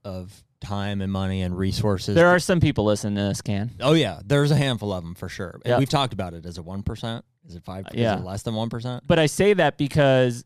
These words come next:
Speaker 2: because we feel that way, the ability to purchase land for hunting exclusively to us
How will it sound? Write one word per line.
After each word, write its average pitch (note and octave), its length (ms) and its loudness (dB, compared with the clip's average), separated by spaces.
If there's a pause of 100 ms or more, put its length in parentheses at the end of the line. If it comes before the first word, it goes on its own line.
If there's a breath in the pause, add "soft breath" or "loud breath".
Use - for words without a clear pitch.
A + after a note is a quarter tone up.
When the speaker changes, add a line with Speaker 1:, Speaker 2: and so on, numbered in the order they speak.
(160)
Speaker 2:
because D#3 500 2
we D3+ 180 0
feel D#3 440 2
that G#2 300 0
way, G2+ 400 -2 (1040)
the C#3+ 140 4
ability D#3+ 560 4
to C#3+ 80 2
purchase D3 600 0
land A#2+ 640 0 (180)
for B2+ 240 0
hunting G#2+ 640 0 (640)
exclusively B2 880 2
to D#3+ 220 6
us - 440 -4